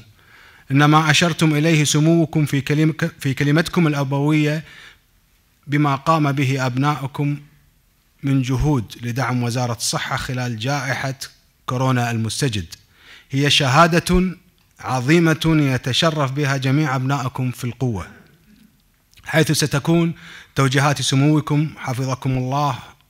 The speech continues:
ورعاكم موضع اهتمام وتقدير دائم،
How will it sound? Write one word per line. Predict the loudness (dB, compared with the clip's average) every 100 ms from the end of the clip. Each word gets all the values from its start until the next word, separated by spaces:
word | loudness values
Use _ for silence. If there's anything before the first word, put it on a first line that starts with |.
| _ _ _ _ _ _
ورعاكم | -6 -2 0 0 -2 -2
موضع | 0 0 -2 -4 -6 -6
اهتمام | -8 -6 -2 0 0 0 -2
وتقدير | -4 -6 -8 -4 -2 0 2
دائم، | 6 6 6 0